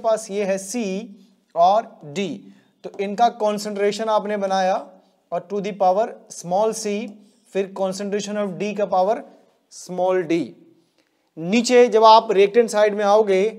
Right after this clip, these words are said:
तो concentration of A का पावर A और concentration of B का पावर B कर दिया हमने। तो ये इसको मान लेते हैं फिलहाल इक्वेशन नंबर वन।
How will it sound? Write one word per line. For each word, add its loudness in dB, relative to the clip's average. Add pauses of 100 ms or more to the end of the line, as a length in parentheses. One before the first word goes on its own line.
(220)
तो -12 (120)
concentration -4
of -2
A 4
का 2
पावर 2 (160)
A 2 (640)
और 2
concentration -6
of -6
B -4
का 2
पावर 4 (760)
B -6
कर -4
दिया -10
हमने। -20 (360)
तो -16
ये -4
इसको -6
मान 0
लेते 0
हैं -6
फिलहाल 0
इक्वेशन -8
नंबर 0
वन। 0